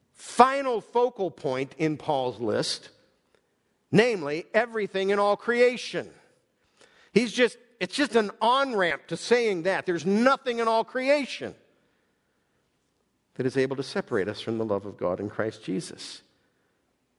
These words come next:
He's saying everything in all creation is being summarily dismissed as having any power to impede the bond of love between Christ and his people, between Christ and all those who are reconciled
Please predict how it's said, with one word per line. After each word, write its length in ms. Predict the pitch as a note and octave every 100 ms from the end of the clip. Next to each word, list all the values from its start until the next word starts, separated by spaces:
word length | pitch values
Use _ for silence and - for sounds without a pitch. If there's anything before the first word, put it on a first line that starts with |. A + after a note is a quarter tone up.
| _ _ _
He's 160 | - A#2
saying 380 | - C#3 B2 B2 -
everything 500 | F#3+ G3 E3+ B2+ A#2+
in 120 | A2+
all 280 | C#3+ E3 F3+
creation 600 | - - C3+ E3+ F3 A#2
is 140 | A2+ -
being 240 | C3+ B2
summarily 840 | - - C3 B2 D#3+ G#3+ G#3 F#3
dismissed 680 | B2 B2+ - - E3 E3 -
as 140 | C3 D3+
having 320 | C#3 C#3+ C#3+ F#3
any 240 | G#3 B3
power 500 | - F#3+ E3 D3 D3 - - -
to 120 | E3+
impede 560 | D3 C3 - A3+ B3+ A3
the 80 |
bond 380 | F#3+ G3 G3+ F#3+
of 100 | D#3
love 320 | D#3+ F#3+ D3+
between 300 | D3 - E3+
Christ 340 | D#3 F3+ F#3 -
and 80 | F3+
his 140 | -
people, 480 | A3+ A3+ - C3+ - _ _ _ _ _ _ _ _ _ _ _ _ _ _ _ _ _ _ _ _ _ _ _ _ _ _
between 200 | - B2+
Christ 380 | - F#3 E3+ -
and 100 | C#3
all 140 | D#3+
those 200 | D#3 D3+
who 100 | C3+
are 100 | A#2+
reconciled 960 | A2+ D3+ D3+ C3 - - A#2+ A#2 G#2